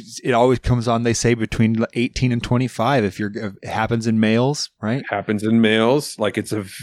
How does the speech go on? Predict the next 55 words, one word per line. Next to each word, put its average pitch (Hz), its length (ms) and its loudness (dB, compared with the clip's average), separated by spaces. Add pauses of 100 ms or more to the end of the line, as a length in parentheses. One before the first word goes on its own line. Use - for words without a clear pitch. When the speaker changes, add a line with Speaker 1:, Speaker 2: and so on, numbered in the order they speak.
Speaker 2:
very 113 520 4
common 101 420 -4
thing. 127 320 0
And 101 120 0
Speaker 1:
Yeah. 107 60 -2
Speaker 2:
I 101 40 -2
just - 320 -12 (640)
Speaker 1:
You 127 160 6
were 131 160 6
Speaker 2:
freaking 98 40 -6
rolled 107 300 0
those. 117 200 0 (100)
Yeah. 120 380 0 (100)
Speaker 1:
You 117 100 -2
were 120 100 4
literally 117 460 4
part 104 280 2
of 92 60 -4
the 92 120 0
odds 101 320 -2
of 80 140 -6
it. 73 140 -14
Wow. - 520 -6
Speaker 2:
Yeah. 101 340 0 (180)
Yeah. 107 600 2
Speaker 1:
Um, - 0 -
Speaker 2:
Um, 117 500 2 (320)
Speaker 1:
so 143 200 2
do 135 100 0
Speaker 2:
and 147 100 4
Speaker 1:
you 160 60 4
Speaker 2:
now, 185 140 2
you 160 160 2
know, 107 260 0
and 110 80 -2
now 175 160 4
I'm 113 140 2
medicated. 110 720 0
I 107 60 2
got 113 220 0
Speaker 1:
Yeah. 117 60 -2
Speaker 2:
medicated. 113 640 0
I, 101 220 0
I 113 100 2
don't 131 220 2
take - 180 -2
a 110 60 -2
pill 139 340 0
every 107 200 0
day. 101 140 0 (140)
I 101 60 4
actually 104 300 -4
get 98 180 -2
an 92 120 -4
injection. 92 760 -6